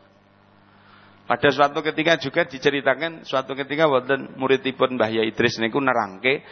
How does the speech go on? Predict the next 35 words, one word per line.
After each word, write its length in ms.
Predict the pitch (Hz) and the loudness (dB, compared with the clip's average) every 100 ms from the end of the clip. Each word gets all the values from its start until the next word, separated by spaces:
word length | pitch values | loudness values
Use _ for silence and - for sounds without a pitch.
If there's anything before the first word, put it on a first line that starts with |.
| - - | -20 -16
bahwa 240 | - 104 110 | -4 2 4
Allahumma 480 | - 123 123 117 117 | 2 2 -2 -2 -4
sholli 320 | 123 123 123 | -2 -2 0
ala 320 | 117 117 113 | 0 2 0
Sayyidina 400 | 120 123 117 113 | -2 -6 -4 -4
Muhammad 400 | 110 107 113 123 | 0 0 0 -2
di 80 | 120 | -2
dalam 320 | 123 110 113 | -2 0 0
sholat 400 | 110 113 117 110 | 0 2 2 0
itu, 240 | 110 143 | -8 -6
nak 240 | 151 123 - | -6 -6 -2
tahiyat 400 | 113 123 117 - | -2 -2 -6 -4
akhir 240 | 110 120 117 | -6 -4 -6
itu 160 | 113 160 | -6 -8
boleh, 400 | 113 113 135 - - | -4 0 0 -2 -6
Allahumma 480 | - 135 139 127 123 | 0 2 2 0 -8
sholli 240 | 120 123 | -8 -6
ala 240 | 117 123 113 | -6 -4 -4
Muhammad. 480 | 110 110 117 110 131 | -2 -4 -2 -6 -6
Niku 160 | 131 | -4
Mbah 160 | 160 123 | 2 2
Idris 400 | 120 - 151 - - | 0 -2 -2 -2 -4
ujuk-ujuk, 480 | 135 139 160 151 - - - - - - - - | -2 0 0 0 -6 -20 -20 -20 -20 -20 -20 -14
lenger-lenger, 520 | - 147 151 156 156 147 | 0 2 4 2 2 2
lenger-lenger, 460 | 151 151 151 151 170 160 | 0 0 0 0 0 4
melayu, 240 | 135 143 147 | 4 2 0
melaku, 220 | 143 143 | 0 0
melayu, 420 | 156 147 143 147 180 | -6 -2 0 0 -2
nak 160 | 143 135 | -8 -6
sandingi 320 | 139 143 143 | -6 -6 -6
majelis 480 | 143 139 135 143 143 | -6 -8 -4 -4 -4
niku 160 | 139 | -6
lalu 400 | 165 139 143 143 | 0 0 0 -2
mengatakan, 400 | 123 113 127 127 | -2 0 0 0
"Walau 560 | 139 180 220 285 285 | 4 6 6 4 0